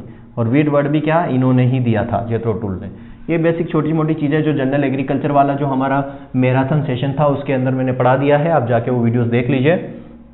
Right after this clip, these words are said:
अब यहाँ पे हम आगे बात करेंगे,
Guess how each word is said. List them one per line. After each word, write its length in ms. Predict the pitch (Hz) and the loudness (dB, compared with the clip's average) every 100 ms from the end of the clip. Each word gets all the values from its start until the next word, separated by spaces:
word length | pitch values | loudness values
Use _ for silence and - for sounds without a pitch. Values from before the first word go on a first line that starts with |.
| - - - - - - - - - | -20 -20 -20 -20 -20 -18 -16 -8 0
अब 140 | 165 | 0
यहाँ 140 | 165 170 | 2 -2
पे 100 | 180 | -2
हम 140 | 180 | -2
आगे 300 | - 139 151 | 0 0 0
बात 280 | 165 147 147 | 2 0 0
करेंगे, 360 | 143 127 135 | -2 -2 -4